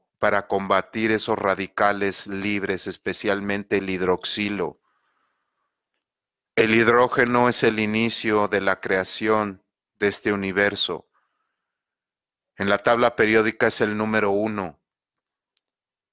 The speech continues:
Es la molécula más pequeña y penetra a todo el cuerpo en treinta segundos.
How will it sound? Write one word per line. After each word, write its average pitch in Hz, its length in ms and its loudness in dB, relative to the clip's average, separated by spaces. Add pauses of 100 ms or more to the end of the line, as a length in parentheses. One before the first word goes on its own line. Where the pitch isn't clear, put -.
(100)
Es - 140 -4
la 117 100 4
molécula 113 600 2
más 110 280 0
pequeña 107 800 -2 (140)
y 113 100 -4
penetra 113 840 0
a 101 180 0
todo 107 300 0
el 98 100 -8
cuerpo 107 640 -2
en 98 180 -6
treinta 104 460 -2
segundos. 92 840 -8